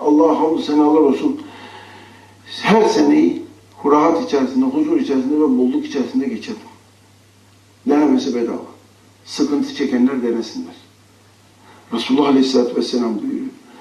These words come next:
Her söylediği bir şifredir. Kullanırsan, çözebilirsen. Kullanmadıktan sonra istediğin kadar bilsen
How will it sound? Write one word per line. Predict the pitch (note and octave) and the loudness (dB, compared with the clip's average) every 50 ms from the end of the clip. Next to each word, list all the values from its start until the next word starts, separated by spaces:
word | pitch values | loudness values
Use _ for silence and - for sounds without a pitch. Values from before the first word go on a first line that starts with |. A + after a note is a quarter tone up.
| - - - - _ | -20 -20 -20 -20 _
Her | - - C#3 G#3+ A#3 G#3 | -6 0 2 4 4 4
söylediği | - - D#3 C#3+ C3 C3+ B2+ B2 C3+ B2 | 2 2 2 4 4 4 2 2 2 2
bir | B2+ | 2
şifredir. | - - - B2 - A2 A2+ G#2+ G#2 - - - - _ _ _ _ _ _ _ _ - | 0 -2 -4 -6 -6 -4 -4 -4 -4 -6 -14 -18 -20 _ _ _ _ _ _ _ _ -4
Kullanırsan, | F#3 F#3 F#3 F3+ E3 D#3 C3 - - - - - - - _ _ _ _ _ _ _ _ _ _ | -2 0 2 2 2 2 2 0 -2 -8 -12 -16 -20 -20 _ _ _ _ _ _ _ _ _ _
çözebilirsen. | - F#3+ G#3 G3 - D#3+ C#3 C3+ B2 G#2+ G2+ - - - - _ _ _ _ _ - - _ _ | 0 2 2 4 2 2 2 2 0 -2 -4 -8 -14 -18 -20 _ _ _ _ _ -20 -20 _ _
Kullanmadıktan | - A3+ C4 B3+ C4+ C#4+ D4 B3+ A3+ F#3+ E3+ - - - - D#3+ D3+ | 0 2 4 4 4 4 4 4 4 2 2 2 -2 -2 0 -2 -2
sonra | C3 - G#3 B3 C4 A#3+ - - - - - - - | 0 2 2 4 4 4 2 0 -2 -8 -12 -10 -4
istediğin | - G3+ - - G#3+ G#3+ G#3 G#3+ G3 | -2 -2 0 4 2 4 4 2 2
kadar | - E3 D3+ D#3 D3 - F#3 | 2 2 2 2 2 2 0
bilsen | G3 F3+ - F#3+ G#3 G3 | -2 -2 0 0 0 0